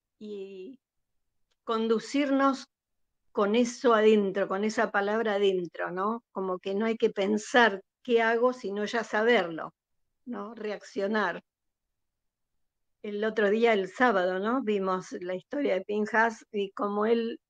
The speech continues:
reaccionó sin pensar. El celo era tan fuerte que no dijo, "A ver qué dice en la palabra, en qué versículo está lo que tengo que hacer".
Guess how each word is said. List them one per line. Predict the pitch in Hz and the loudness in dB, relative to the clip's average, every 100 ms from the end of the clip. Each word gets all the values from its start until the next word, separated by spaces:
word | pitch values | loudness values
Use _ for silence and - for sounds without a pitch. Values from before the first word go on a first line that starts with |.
| _ | _
reaccionó | 202 226 226 214 - - 233 233 302 | -10 -2 -2 -2 -4 2 4 4 2
sin | 294 - 294 294 | 0 0 0 2
pensar. | 226 185 180 - 285 170 151 _ _ _ _ _ _ _ | 0 0 -4 0 2 2 -4 _ _ _ _ _ _ _
El | 208 208 208 | -4 -4 -8
celo | 277 294 233 | -6 0 2
era | 208 185 | 2 0
tan | - 247 294 | 0 0 0
fuerte | - 233 220 170 175 - 208 - | -2 6 8 8 0 -4 -6 -4
que | 190 185 | -4 -2
no | 196 214 | -2 -2
dijo, | 233 233 208 | -2 0 2
"A | |
ver | 220 254 - | 2 0 0
qué | 254 | -4
dice | 247 247 233 | -4 -4 0
en | 208 | 0
la | 196 | 2
palabra, | 202 220 240 220 | 2 2 2 0
en | 202 | -2
qué | 226 | 2
versículo | 233 226 - 226 226 202 | 2 2 -6 -2 -2 -2
está | 190 220 220 | -4 -2 -2
lo | 202 | -2
que | 190 | -6
tengo | 208 214 202 | -4 -4 -4
que | 180 | -6
hacer". | 175 - 233 | -10 -6 -6